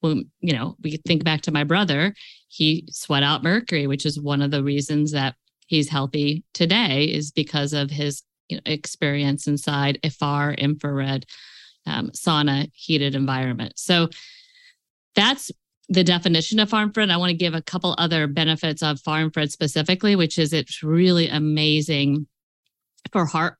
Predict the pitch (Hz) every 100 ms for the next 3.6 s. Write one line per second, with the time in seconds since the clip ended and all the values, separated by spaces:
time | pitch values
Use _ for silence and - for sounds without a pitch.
0 | - 185 202 - 262 269 254 - 175 -
1 | 170 147 160 160 160 160 147 143 - 160
2 | 170 196 180 180 180 190 - - - -
3 | - 175 175 180 190 185